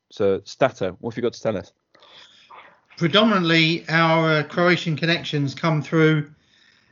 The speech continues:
Speaker 2: um, a period of about four years, two thousand and eight to two thousand and twelve, when we had four Croatians on the books. Very simple, quick quiz for you guys. Come on, let's name them all.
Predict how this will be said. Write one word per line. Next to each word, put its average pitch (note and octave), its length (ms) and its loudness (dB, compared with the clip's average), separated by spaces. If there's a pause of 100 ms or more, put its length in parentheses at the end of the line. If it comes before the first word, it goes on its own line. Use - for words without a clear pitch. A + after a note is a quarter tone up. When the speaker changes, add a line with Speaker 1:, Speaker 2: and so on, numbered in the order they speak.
(240)
Speaker 2:
um, D3+ 380 2
a C#3+ 40 -8
period D#3+ 460 2
of C#3 80 -4
about D#3 340 0
four D#3+ 280 0
years, D#3 340 2
two E3 160 -6
thousand D#3 380 -2
and D3+ 100 0
eight D3+ 280 0
to - 100 -20
two D3+ 160 -6
thousand C#3+ 340 -2
and B2+ 80 -4
twelve, B2 580 0 (500)
when C#3+ 180 -2
we D3 80 0
had C#3+ 240 2
four G3 400 4
Croatians C#3 580 -4
on C3 120 -4
the B2 60 -4
books. - 680 -6
Very E3 340 0
simple, D#3+ 380 -6
quick F3 180 -4
quiz E3 260 -2
for - 60 -6
you D#3+ 80 0
guys. E3+ 340 0
Come F3 200 -4
on, F#3+ 180 -4
let's E3+ 180 -8
name E3 200 0
them D#3+ 100 -2
all. F#3+ 320 -4